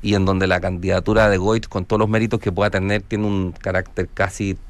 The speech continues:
testimonial, eh, arriesgando la elección de sus parlamentarios, digamos.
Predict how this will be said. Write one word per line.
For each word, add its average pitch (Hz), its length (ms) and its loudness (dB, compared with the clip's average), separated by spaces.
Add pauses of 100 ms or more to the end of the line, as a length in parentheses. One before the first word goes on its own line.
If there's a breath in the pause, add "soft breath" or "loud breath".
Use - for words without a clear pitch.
testimonial, 95 760 0 (580 loud breath)
eh, 101 240 2
arriesgando 110 920 4
la 101 140 -2
elección 98 500 -2
de 95 300 2
sus - 220 -8
parlamentarios, 92 800 -2
digamos. 101 320 -6